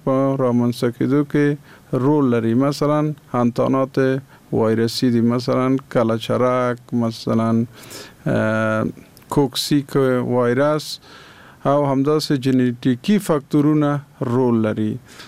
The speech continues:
البته دا، اه، عوامل په نوع اول کې یا، اه، ټایپ ون کې اساسي رول لري، یعنی کوم، اه، نوع ته مونږ ټایپ ون وایو، یعنی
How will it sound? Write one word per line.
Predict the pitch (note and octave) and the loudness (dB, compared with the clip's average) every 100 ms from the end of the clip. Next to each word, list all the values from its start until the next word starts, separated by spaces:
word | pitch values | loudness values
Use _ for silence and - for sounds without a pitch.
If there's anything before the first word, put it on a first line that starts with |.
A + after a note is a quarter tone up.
| - - - - - | -20 -20 -20 -12 -4
البته | B2 B2+ C3+ C#3+ D#3+ D#3+ | -2 0 0 0 0 -2
دا، | C#3+ D#3 E3 E3 E3 - - - | -2 0 0 0 -2 -8 -20 -8
اه، | C#3 A#2+ A#2 A2+ | -4 0 0 -2
عوامل | - B2 B2+ C3 D#3 D#3+ D#3 D#3 - - - | -2 0 2 2 2 0 -2 -4 -14 -18 -2
په | C3 | 0
نوع | B2+ D3 D3 B2 A2+ - - | 2 2 2 2 0 -2 -6
اول | B2 C3 D3+ E3 | -2 0 0 -2
کې | E3+ | -2
یا، | E3+ D#3+ C#3+ C#3+ C#3+ C#3+ C#3 D3+ | 0 2 2 2 0 -4 -8 -8
اه، | B2 A#2 A2+ A2+ A2 A2 - - - - A#2+ A2+ A2 A2+ - | -4 -2 0 0 -2 -4 -16 -20 -10 -4 -2 0 -2 -4 -2
ټایپ | - C#3+ B2+ | 0 0 0
ون | B2 A#2 C3+ E3 | -2 0 2 0
کې | E3+ F3 F3 E3+ - - - | 0 0 0 -2 -10 -14 -4
اساسي | C#3 - D#3 - E3+ | -4 0 -2 0 0
رول | E3 F3 F3 | 2 2 2
لري، | E3+ E3 E3+ D3+ - | 2 2 0 -2 -2
یعنی | C#3 D3+ C#3+ A#2+ A2+ A#2 - | 0 2 2 2 0 -4 -10
کوم، | - F3 F#3+ F#3 F3+ - - - - - - - - - - | -2 0 2 0 -2 -8 -20 -20 -20 -20 -20 -20 -20 -12 -4
اه، | B2+ B2 B2 B2+ A#2+ | -2 0 0 0 0
نوع | B2+ D3+ F3 E3+ | 2 2 2 0
ته | E3+ | 0
مونږ | D#3+ D3+ D#3+ D#3 - | 0 0 0 -2 -2
ټایپ | D#3 D3 C#3+ | 0 0 0
ون | D3+ C#3+ C#3 E3 F3+ | 0 2 2 0 0
وایو، | F3 E3+ E3+ E3+ | 2 2 2 0
یعنی | D#3+ D3+ D#3 | 0 2 2